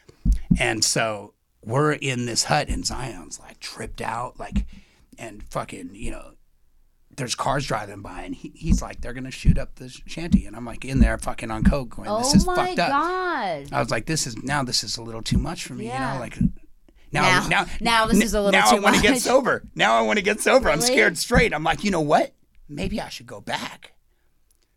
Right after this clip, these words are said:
Speaker 1: So now I tell the guy, I was thinking about going back to the rehab, you know. I think this has been better rehab for me than any place I've been.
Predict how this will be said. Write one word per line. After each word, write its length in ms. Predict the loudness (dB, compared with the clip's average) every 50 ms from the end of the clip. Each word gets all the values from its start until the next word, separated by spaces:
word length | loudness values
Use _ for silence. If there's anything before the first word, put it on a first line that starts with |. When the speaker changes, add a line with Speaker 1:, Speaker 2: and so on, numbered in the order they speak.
| _ _ _ _ _ _ _ _ -14 -10
Speaker 1:
So 180 | -6 0 4
now 200 | 4 4 4 4
I 60 | 2 0
tell 140 | 0 -2 -4
the 80 | -4 -2
guy, 100 | -2 -2
I 40 |
was 120 | -2 -2 -2
thinking 200 | -2 -2 -4 -4
about 200 | -8 -10 -14 -14
going 220 | -16 -16 -16 -16
back 280 | -16 -14 -14 -14 -14 -16
to 100 | -18 -20 -20
the 100 | -20 -20
rehab, 460 | -18 -18 -16 -16 -16 -16 -16 -16 -18
you 100 | -18 -18
know. 120 | -18 -18
I 100 | -18 -16
think 260 | -16 -16 -16 -16 -18 _ _ _ _ _ -12
this 220 | -4 0 0 0
has 140 | 0 -2 -8
been 320 | -12 -12 -14 -14 -16 -18 -16 -12
better 240 | -12 -12 -12 -14 -16
rehab 440 | -16 -16 -16 -14 -14 -14 -14 -14
for 140 | -16 -18 -18
me 120 | -16 -16 -16
than 160 | -14 -14 -14
any 260 | -12 -12 -10 -10 -10
place 320 | -12 -12 -14 -10 -8 -8 -8
I've 160 | -8 -10 -12
been. 320 | -14 -14 -14 -16 -18 -20